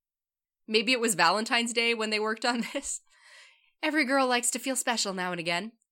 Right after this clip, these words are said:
But no one brings up the weird Professor Oak Bulbasaur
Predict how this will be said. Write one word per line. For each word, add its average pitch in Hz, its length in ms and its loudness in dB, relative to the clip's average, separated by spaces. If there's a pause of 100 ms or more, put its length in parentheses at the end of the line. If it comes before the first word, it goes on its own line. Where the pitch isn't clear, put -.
(760)
But 233 140 0
no 262 120 6
one 262 180 4
brings 247 240 4
up 240 160 2
the 202 100 -4
weird 226 340 -2
Professor 226 520 -2
Oak 208 200 0
Bulbasaur 170 800 0